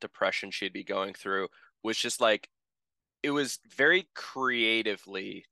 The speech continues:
displayed in animation. And they, this studio went crazy with some of the animation. Like, they didn't just stick to the traditional two D anime style.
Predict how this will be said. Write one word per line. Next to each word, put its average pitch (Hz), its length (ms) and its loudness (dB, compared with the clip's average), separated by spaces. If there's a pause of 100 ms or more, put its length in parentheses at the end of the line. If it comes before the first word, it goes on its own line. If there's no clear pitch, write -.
(140)
displayed 95 800 -2
in 107 220 -4
animation. 92 680 -6 (520)
And 117 420 4 (100)
they, 143 500 0 (500)
this 185 160 2
studio 107 540 -2
went 95 320 -4 (120)
crazy 104 600 0
with 135 160 -4
some 147 180 -2
of 143 80 0
the 147 100 2
animation. 143 480 0
Like, 113 180 2
they 147 120 4
didn't 185 200 -2
just 135 180 -4
stick - 280 -4
to - 100 -10
the 107 80 -4
traditional 107 760 -2
two 113 240 -8
D 101 220 -4
anime 95 400 -2
style. 92 540 2